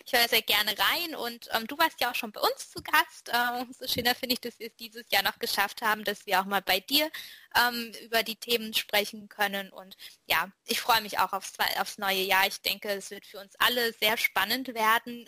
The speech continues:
ähm, nicht nur auf Berater- und Projektseite, sondern auch wirklich für die Kunden da draußen. Und ich glaube, du siehst es auch, ähm, es ist viel Bewegung im Spiel und die, die Hürden, äh,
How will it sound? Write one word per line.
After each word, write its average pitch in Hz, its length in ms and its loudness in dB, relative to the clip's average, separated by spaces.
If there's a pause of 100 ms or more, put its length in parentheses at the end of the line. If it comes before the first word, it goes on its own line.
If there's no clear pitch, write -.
ähm, 196 180 0
nicht 202 200 -8
nur - 100 0
auf - 160 -2
Berater- 208 640 2
und 185 180 -10
Projektseite, 202 840 0
sondern 185 200 -16
auch - 120 -10
wirklich - 320 -4 (360)
für - 140 -18
die 202 80 -14
Kunden 311 560 -2
da 240 120 4
draußen. 240 540 2
Und 196 160 -4 (220)
ich - 60 -20
glaube, 220 240 2
du 214 120 -10
siehst - 320 -16
es 190 160 -20
auch, 190 280 2
ähm, 190 200 0
es - 120 -12
ist - 160 -16
viel 247 140 -14
Bewegung 220 480 -12
im 208 100 -12
Spiel 220 340 2
und 185 220 -2
die, 190 180 -20 (380)
die 180 180 -14
Hürden, 285 560 6
äh, 214 240 2